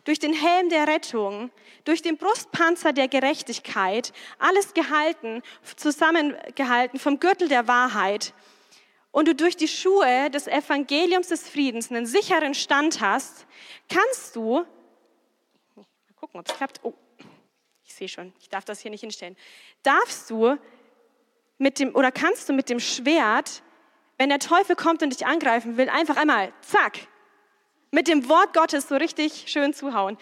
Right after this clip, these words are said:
Ich kann leider nicht Schwert kämpfen, fände ich cool, dann hätte das cooler ausgesehen. Aber ist auch egal, wie es ausgesehen hat,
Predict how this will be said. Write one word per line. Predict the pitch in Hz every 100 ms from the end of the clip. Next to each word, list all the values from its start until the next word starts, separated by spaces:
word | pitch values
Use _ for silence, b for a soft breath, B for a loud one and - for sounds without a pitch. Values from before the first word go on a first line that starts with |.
| B B
Ich | -
kann | 240 330
leider | 392 302
nicht | 277 -
Schwert | 233 294
kämpfen, | - 381 370
fände | - 226 302
ich | - 240
cool, | 233 254 B B B
dann | 214
hätte | 254 247
das | - -
cooler | - 233 -
ausgesehen. | 208 202 185 190 190 _ _ _ _ _ _ - B B B
Aber | 254 302 277 254 294 b b b b b _ -
ist | 320
auch | 359
egal, | 339 330 339
wie |
es | 302
ausgesehen | 320 339 294 233 240
hat, | 247 254